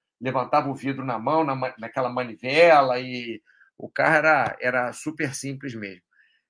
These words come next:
E a refrigerado, logicamente, morando no Rio de Janeiro, não ter é, é meio loucura. É, e, e pra mim atendia muito bem,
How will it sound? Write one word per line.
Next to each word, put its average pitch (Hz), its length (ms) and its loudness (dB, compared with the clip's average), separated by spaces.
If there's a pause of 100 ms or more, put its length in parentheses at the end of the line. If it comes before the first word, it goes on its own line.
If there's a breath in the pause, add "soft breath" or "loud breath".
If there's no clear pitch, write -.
(140)
E 123 160 -2
a 147 100 6
refrigerado, 147 540 2
logicamente, 135 580 -2
morando 123 220 -6
no 123 80 -6
Rio 123 120 -4
de 117 80 -12
Janeiro, 113 360 -4
não 127 180 -4
ter 135 480 -4
é, 127 60 -10
é 127 40 -6
meio 127 200 -4
loucura. 135 420 -6 (840 soft breath)
É, 113 460 -2 (1400)
e, 170 300 -2
e - 20 -4
pra 170 220 2
mim 170 180 0
atendia 165 500 0
muito 175 320 -2
bem, 135 320 0